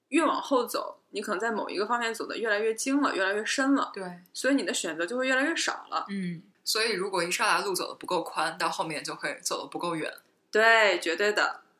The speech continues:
Speaker 1: 金句频出啊，
Speaker 2: 好。
Speaker 1: 今天。
Speaker 2: <laughs> 好，其实道理我都懂，学习嘛，肯定是学得越多越好的。
Speaker 1: 对。
Speaker 2: 但是我们的时间和精力都是有限的，这个学习的优先级要如何规划呢？
Speaker 1: 首先，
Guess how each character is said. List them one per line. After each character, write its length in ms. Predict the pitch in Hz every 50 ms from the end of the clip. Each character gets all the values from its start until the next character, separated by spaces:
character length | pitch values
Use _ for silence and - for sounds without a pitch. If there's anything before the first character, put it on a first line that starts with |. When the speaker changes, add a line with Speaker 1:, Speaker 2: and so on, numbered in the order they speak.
| _ _ _ _ _ _
Speaker 1:
金 220 | - - 277 302 302
句 160 | - 320 294
频 260 | - - 180 165 185
出 200 | 214 - - 339
啊， 80 | 453 415
Speaker 2:
好。 40 |
Speaker 1:
今 180 | 240 196 170 170
天。 120 | - 254
Speaker 2:
<laughs> 1400 | - 277 - 359 403 392 - 415 415 392 - - - 762 370 - - - - - _ _ _ _ _ _ _ _
好， 180 | - - 180
其 160 | 175 - -
实 140 | 247 302 339
道 180 | - 415 - 320
理 80 | 247
我 140 | 208 175 147
都 180 | 180 196 196 196
懂， 320 | 202 180 - - - - - _ _ _ _ _ _ _
学 240 | - - 220 233 277
习 180 | - - 208
嘛， 160 | 214 233 226
肯 160 | 214 208 202 175
定 100 | 180 208
是 540 | - - 226 220 208 190 180 - - - _ _ _ _ _
学 220 | - - 185 185
得 80 | 185 220
越 120 | 240 233
多 160 | 233 233 226
越 140 | 233 247 233
好 260 | 226 - - 160 - -
的。 300 | - - - - - - - _
Speaker 1:
对。 280 | - 208 185 - - - _ _
Speaker 2:
但 120 | - 339
是 140 | 349 - 330
我 120 | 285 208
们 100 | 170 156
的 80 | 165 180
时 180 | 196 - - 190
间 140 | 190 220 240
和 100 | 240 226
精 180 | 233 240 233
力 60 | 233 214
都 100 | 220 220
是 140 | - 226
有 140 | 196 - -
限 300 | - - - 220 202 180
的， 280 | 170 165 - 110 107 -
这 140 | - - 262
个 180 | 240 220 196 185
学 240 | 180 - - 180
习 180 | 214 - - 185
的 100 | 190 208
优 140 | 220 220 226
先 240 | 240 - 247 254 254
级 200 | - - 156 151
要 320 | 170 180 175 165 - -
如 100 | - 139
何 180 | 165 - 165 160
规 160 | 160 165 165
划 340 | 156 165 - - - - -
呢？ 60 | - - - - _ _ _ _ _ _ _ _ _ _ _ _
Speaker 1:
首 220 | - - - 160 170
先， 560 | - 247 277 302 311 311 320 330 320 294